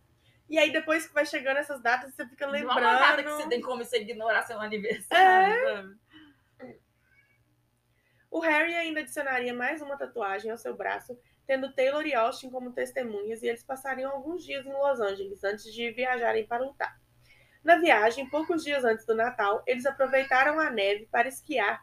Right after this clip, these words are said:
Speaker 1: e passearem pela cidade, antes de sofrerem um acidente que mais tarde seria cantado em Out of the Woods. Graças a ele, Harry passou o Natal com um curativo enorme no queixo.
Speaker 2: Isso desse acidente, eu lembro que eu não fiquei sabendo na época, eu não sei se saiu notícia, tipo, de que eles sofreram um acidente e tal.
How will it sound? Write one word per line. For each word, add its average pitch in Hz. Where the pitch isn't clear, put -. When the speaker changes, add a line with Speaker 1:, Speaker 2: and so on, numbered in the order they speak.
Speaker 1:
e -
passearem 277
pela 277
cidade, 214
antes 320
de 320
sofrerem 269
um 269
acidente 254
que -
mais 254
tarde 220
seria 233
cantado 220
em 220
Out 208
of 220
the 254
Woods. -
Graças 302
a 262
ele, 220
Harry 247
passou 262
o -
Natal 254
com 254
um 247
curativo 247
enorme 254
no 254
queixo. -
Speaker 2:
Isso 254
desse 294
acidente, 240
eu 233
lembro 262
que 277
eu 254
não 320
fiquei 392
sabendo 233
na 208
época, -
eu 220
não 262
sei 302
se -
saiu 226
notícia, 220
tipo, -
de 190
que 202
eles 196
sofreram 196
um 196
acidente 190
e -
tal. 190